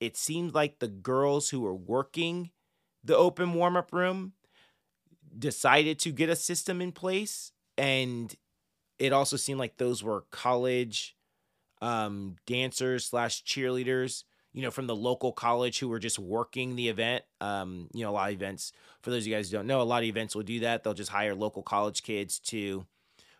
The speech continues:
run, you know, the warm-up rooms and do things like that, right? And the kids can, you know, either take the cash or the, the, the program uses it as a fundraiser, right?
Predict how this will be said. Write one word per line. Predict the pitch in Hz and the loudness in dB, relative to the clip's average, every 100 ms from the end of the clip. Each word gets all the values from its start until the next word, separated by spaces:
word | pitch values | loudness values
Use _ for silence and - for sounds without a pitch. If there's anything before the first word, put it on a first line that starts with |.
| - 95 | -20 -4
run, | 123 175 170 160 151 135 - _ _ _ _ _ _ _ _ - | 2 4 6 4 2 -4 -8 _ _ _ _ _ _ _ _ 0
you | 160 | 2
know, | 127 | 4
the | 123 | 4
warm-up | 135 135 131 131 - | 4 6 6 4 2
rooms | 127 127 123 117 | 0 0 0 -2
and | 113 | -4
do | 107 117 | -2 -4
things | 120 113 95 | -4 -4 -4
like | 95 - | -4 -2
that, | 92 - | -4 -2
right? | 101 104 - _ - | -4 -4 -10 _ -14
And | 110 107 98 | -10 -8 -8
the | |
kids | 98 101 90 | -6 -6 -6
can, | 95 90 87 | -8 -10 -10
you | 92 | -10
know, | 82 78 _ - | -10 -12 _ -20
either | - | -14
take | - 87 | -10 -10
the | - | -4
cash | 101 98 - | -2 -2 -4
or | 80 | -10
the, | 85 - - | -12 -16 -10
the, | 90 87 82 80 - - | -4 -4 -4 -8 -12 -16
the | 82 | -14
program | - 104 90 87 | -6 -6 -4 -8
uses | 92 87 87 | -8 -10 -8
it | 90 | -6
as | 90 87 | -6 -8
a | - | -10
fundraiser, | 92 80 69 - | -10 -10 -12 -10
right? | 80 95 | -8 -8